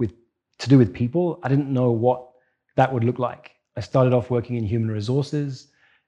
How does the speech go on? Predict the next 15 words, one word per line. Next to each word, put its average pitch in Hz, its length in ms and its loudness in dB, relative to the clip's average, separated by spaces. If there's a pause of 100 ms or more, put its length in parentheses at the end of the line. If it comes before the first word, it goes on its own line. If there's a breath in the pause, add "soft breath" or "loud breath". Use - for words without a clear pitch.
(100)
I 117 80 -4
was 117 160 0
in 120 140 0
the 113 100 -2
healthcare 135 400 2
system, 131 500 -2 (160)
uh, 113 220 -4
in 110 100 -6
the 110 100 -4
U 120 100 -2
K 127 220 0
at 120 80 -6
a 113 40 -10
children's 127 380 0
hospital, 120 640 -6